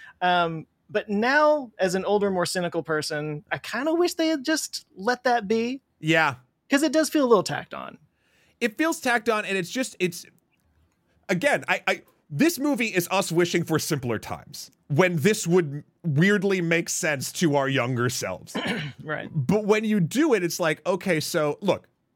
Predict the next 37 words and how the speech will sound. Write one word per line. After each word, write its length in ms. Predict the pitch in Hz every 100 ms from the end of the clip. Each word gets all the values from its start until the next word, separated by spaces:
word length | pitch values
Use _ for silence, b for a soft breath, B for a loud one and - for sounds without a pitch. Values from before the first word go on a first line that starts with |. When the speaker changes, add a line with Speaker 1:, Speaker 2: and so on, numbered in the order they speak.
| _ -
Speaker 2:
she 200 | - 262
was 160 | 196
in 80 | 226
a 180 | 180 151 -
loveless 360 | 151 170 151 139
marriage. 340 | 131 120 98 -
She 200 | - 160
hated 380 | - 160 147 120
her 100 | 104
husband. 540 | 90 87 - 101 _ _ _ _
Speaker 1:
Mm-hmm. 100 | -
Speaker 2:
Cool, 400 | 190 220 113 139 - _
cool. 320 | - 156 101
Speaker 1:
Mm-hmm. 160 | 131 143 139 _ _ _ -
Speaker 2:
But 140 | -
you 60 | 117
also 180 | 123 143
have 80 |
a 20 | 110
bunch 140 | 127
of 60 | 92
history 300 | 127 120 110
with 120 | 98
that 120 | 95
husband. 400 | 92 92 98 92 -
You're 100 | 110
the 80 | 104
first 320 | 131 127 117
lady 360 | 117 117 104 - -
to 120 | 110
him 160 | 113 107
being 180 | 110 101
the 60 |
president. 540 | 90 120 110 101 95 - _ _ _ _ _ _ _ -
And 160 | 143
now 160 | 139 143
you're, 260 | 175 175